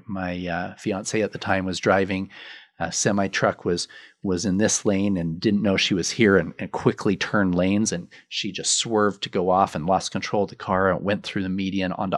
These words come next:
oncoming traffic on the freeway. This pickup truck hit us head on, separated the engine from our car, hit us so bad. I was in the passenger side, and the last thing I see is we're flying through the air. There's this truck coming right at us. And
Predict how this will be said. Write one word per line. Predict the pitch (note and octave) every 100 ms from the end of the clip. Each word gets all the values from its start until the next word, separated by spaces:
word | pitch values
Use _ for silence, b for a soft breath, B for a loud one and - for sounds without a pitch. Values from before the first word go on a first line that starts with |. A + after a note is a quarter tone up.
| -
oncoming | G2+ G2 - G#2 F#2
traffic | - F#2 F#2 - G2+ F#2
on | F2+
the |
freeway. | E2+ - G2+ F#2+ F#2 - B B -
This | D#2+
pickup | - B2 - -
truck | - -
hit | - A2
us | F#2 -
head | G#2+
on, | F2+ F2+
separated | - - A#2+ - G#2+ G2
the | F2 -
engine | G2+ G2 G#2
from | - F#2
our | E2
car, | - F#2 F2+
hit | G#2+
us | F2+
so | - F2
bad. | F#2+ F2+ F#2+ B B B
I | G#2+
was | G#2 G2+
in | G2+
the | F2+
passenger | - F#2+ - G#2 G2+
side, | - F#2 F#2
and | E2+
the |
last | G2 G2+ A2
thing | A2+ G2+
I | F#2+
see | - - B2 F2 B B
is | -
we're | D2+
flying | - - G2+ F#2+
through | - F#2
the | F#2+
air. | F#2
There's | E2 F2
this | D2
truck | - - -
coming | - F2 F2
right | F2
at | E2 D#2+
us. | D#2 - - _ _ _ _ _ _ _ _ - F#2
And | D#2+ E2